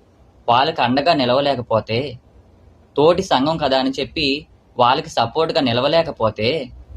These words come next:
ఇది ఈ కాలాలు గడిచినా గానీ జరుగుతూనే ఉంటుంది. ముందు మన క్రైస్తత్వంలోని యూనిటీ లేదు, మన సంఘాల్లోని యూనిటీ లేదు,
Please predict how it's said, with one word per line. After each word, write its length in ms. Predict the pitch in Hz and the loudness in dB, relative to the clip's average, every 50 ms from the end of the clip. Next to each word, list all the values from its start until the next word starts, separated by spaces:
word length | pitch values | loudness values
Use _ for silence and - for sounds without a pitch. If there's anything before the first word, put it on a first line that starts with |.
| - - - | -16 -8 -2
ఇది 600 | 127 135 143 139 160 165 160 165 170 180 208 202 185 | 0 0 2 2 0 0 0 0 0 -2 -4 -6 -4
ఈ 60 | 185 | -2
కాలాలు 360 | 180 160 139 147 165 175 180 | 0 2 2 2 2 0 0
గడిచినా 440 | 160 143 139 131 - - - 160 160 | 0 0 -2 -2 -2 -4 -4 -2 -2
గానీ 320 | 156 139 143 139 151 151 | 0 2 2 2 2 0
జరుగుతూనే 560 | 127 131 131 127 147 160 165 180 170 160 160 160 | 0 0 0 0 0 0 0 0 0 2 2 2
ఉంటుంది. 500 | 151 131 117 120 117 113 110 107 101 - | 2 2 0 0 -2 -2 -2 -4 -6 -4
ముందు 440 | - - 214 147 165 185 190 185 151 190 | 0 2 2 4 4 4 6 6 6 6
మన 420 | 214 226 226 233 220 151 120 123 | 6 8 8 6 6 6 4 0
క్రైస్తత్వంలోని 1040 | 120 - - 113 117 131 170 190 - - 180 165 165 - 151 139 135 131 131 139 147 | -2 -2 2 2 2 2 2 0 -2 -2 -2 -2 0 -2 -2 0 0 0 0 0 0
యూనిటీ 340 | 135 123 123 123 113 127 117 | 0 0 -2 -2 -2 -2 -2
లేదు, 240 | 110 107 101 98 - _ _ _ - - - - - _ _ _ _ _ _ - | -2 -4 -4 -8 -12 _ _ _ -20 -20 -20 -20 -20 _ _ _ _ _ _ -2
మన 140 | 113 117 120 | 0 0 0
సంఘాల్లోని 760 | 120 117 - 120 113 120 131 139 156 165 170 165 160 151 160 165 | 0 2 0 0 2 0 0 2 2 2 2 2 0 -2 -2 -2
యూనిటీ 340 | 156 135 127 123 110 127 120 | -2 -4 -4 -4 -4 -4 -4
లేదు, 240 | 113 107 101 90 | -4 -4 -6 -8